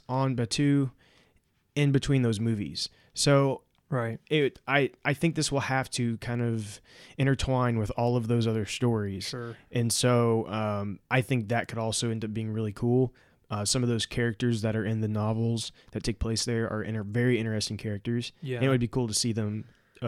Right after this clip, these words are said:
Speaker 1: overlap into this.
Speaker 2: Yeah, and then, um, any, any, any new entry into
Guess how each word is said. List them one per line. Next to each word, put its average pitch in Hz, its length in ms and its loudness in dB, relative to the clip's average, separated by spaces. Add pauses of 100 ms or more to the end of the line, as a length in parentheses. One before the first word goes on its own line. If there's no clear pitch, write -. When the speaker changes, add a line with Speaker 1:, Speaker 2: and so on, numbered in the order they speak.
(120)
Speaker 1:
overlap 110 480 -2
into 101 160 -6
this. 101 460 -6 (120)
Speaker 2:
Yeah, 185 180 6
and 170 260 2
then, 160 260 6
um, 131 300 0
any, 175 180 0
any, 170 400 2
any 151 460 -2
new 147 280 0
entry 143 520 -4
into 131 580 -4